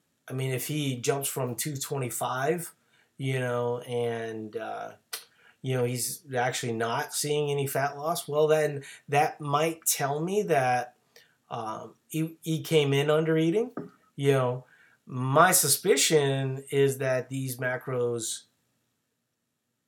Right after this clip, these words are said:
will seem fairly aggressive right off the bat,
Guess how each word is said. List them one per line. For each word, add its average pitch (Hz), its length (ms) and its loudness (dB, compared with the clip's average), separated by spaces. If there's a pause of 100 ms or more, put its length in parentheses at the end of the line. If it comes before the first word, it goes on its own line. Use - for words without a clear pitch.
(680)
will 156 440 10
seem 135 360 2
fairly 143 460 2
aggressive 123 640 2
right 123 180 2
off 120 240 2
the - 80 -10
bat, 127 420 -2